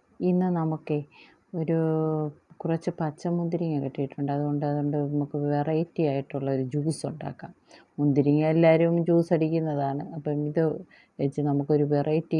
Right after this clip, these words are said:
ജ്യൂസ് ഉണ്ടാക്കാം. അതെങ്ങനെയാണെന്ന് നോക്കാം. അതിനകത്ത് ഞാൻ പ-,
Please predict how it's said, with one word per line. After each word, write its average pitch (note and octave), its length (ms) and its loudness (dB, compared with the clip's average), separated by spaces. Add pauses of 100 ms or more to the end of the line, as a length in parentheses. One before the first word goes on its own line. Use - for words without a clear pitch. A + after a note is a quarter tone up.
ജ്യൂസ് C3 360 -6
ഉണ്ടാക്കാം. - 440 -12 (140)
അതെങ്ങനെയാണെന്ന് C#3+ 1000 -2
നോക്കാം. C3+ 360 -6
അതിനകത്ത് C#3 580 -4
ഞാൻ C#3 180 -4 (560)
പ-, C#3 160 0